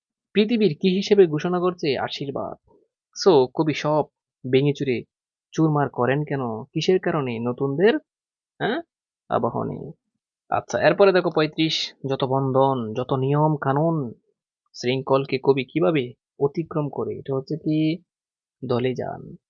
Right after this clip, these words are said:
অর্থাৎ দলে দলে। কথা বুঝছো? কবি কি মানেন না, কি মানবে না? কোনো আইন মানেন বা। আচ্ছা, কবি কি নতুন নিয়মের কোনো আইন মানে না? না, যেগুলো অনিয়মের আইন আছে এগুলাকে কবি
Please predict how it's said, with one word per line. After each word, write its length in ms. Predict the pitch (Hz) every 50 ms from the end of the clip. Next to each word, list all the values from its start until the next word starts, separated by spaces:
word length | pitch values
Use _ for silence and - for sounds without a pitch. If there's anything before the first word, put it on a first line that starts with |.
| - -
অর্থাৎ 300 | 131 - - - 180 160
দলে 260 | 147 135 127 139 135
দলে। 340 | 131 123 117 101 - 131 - _ _
কথা 180 | - 131 170 196
বুঝছো? 300 | 226 247 - - 139 120 -
কবি 420 | - 180 196 196 147 131 135 175 202 _ _ _ _ _ _ _ _ _ _ _ _ _
কি 140 | - 180 185
মানেন 300 | 165 135 127 135 143 151
না, 280 | 160 156 143 117 120 - -
কি 100 | - 165
মানবে 260 | 170 175 175 175 180
না? 260 | 175 160 131 117 113 -
কোনো 200 | - 180 180 170
আইন 240 | 160 156 165 165 156
মানেন 380 | 143 131 127 135 131 131 123
বা। 80 | 117 - - _ _ _ _ _ _ _ _ _ _ -
আচ্ছা, 400 | - 127 - - - 117 120 120 _ -
কবি 220 | 156 156 165 170
কি 320 | 165 - 180 180 196 214 _ _ _ _ _ -
নতুন 480 | 143 135 139 143 147 - 175 180 180 170
নিয়মের 380 | 151 147 151 156 156 160 160 156
কোনো 200 | - 151 143 139
আইন 200 | 135 139 143 143
মানে 200 | 143 139 151 165
না? 100 | 151 131
না, 420 | 123 117 120 123 135 139 131 120
যেগুলো 360 | 120 131 127 135 139 143 139 - -
অনিয়মের 540 | 165 165 175 175 180 180 175 170 165 156 156
আইন 160 | 147 143 139
আছে 320 | 135 131 - - 135 127 - _ -
এগুলাকে 540 | - 170 170 165 170 175 180 180 180 - 190 180 -
কবি 280 | 180 180 214 240 294